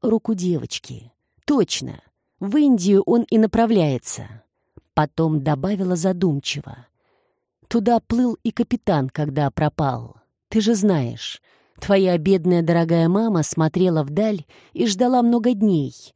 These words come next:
надеясь, что он вернется домой. Случаются дни, когда мне кажется, что она все еще ждет. А потом новое горе». Она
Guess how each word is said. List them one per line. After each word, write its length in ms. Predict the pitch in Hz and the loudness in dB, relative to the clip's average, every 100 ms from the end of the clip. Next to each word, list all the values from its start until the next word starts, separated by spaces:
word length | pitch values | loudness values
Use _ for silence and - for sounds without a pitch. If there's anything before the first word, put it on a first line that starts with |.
| _ - | _ -2
надеясь, 540 | 185 185 165 240 202 147 | 0 0 0 0 0 -2
что 200 | - 180 | -2 0
он 100 | 175 | 2
вернется 480 | 185 185 185 - | 0 0 -2 -2
домой. 460 | 170 196 185 139 123 - - _ _ _ _ | -2 0 0 -2 -6 -16 -20 _ _ _ _
Случаются 720 | - - 190 - 208 190 - 170 | -10 -2 0 2 2 0 0 -2
дни, 360 | 196 247 240 _ _ _ _ | 0 -2 -4 _ _ _ _
когда 300 | - 190 226 | -6 -2 0
мне 200 | 220 220 | 0 0
кажется, 580 | - 247 202 180 - 185 | -2 -4 -4 -6 -6 -6
что 320 | - - 196 | -6 -6 -6
она 360 | - 185 226 254 | -2 -2 0 -2
все 220 | - - | -2 -4
еще 300 | 208 - 226 | -2 -2 -4
ждет. 400 | 185 156 143 123 - - _ _ _ _ - | -4 -4 -4 -6 -14 -20 _ _ _ _ -12
А 160 | - | -8
потом 500 | - 202 - 254 220 _ _ _ _ | -4 -2 0 0 0 _ _ _ _
новое 460 | 247 254 175 143 135 | 2 2 2 0 -2
горе». 540 | 143 143 123 - 117 _ _ _ _ _ - | -2 -4 -6 -12 -18 _ _ _ _ _ -4
Она 400 | 151 151 147 | 0 2 0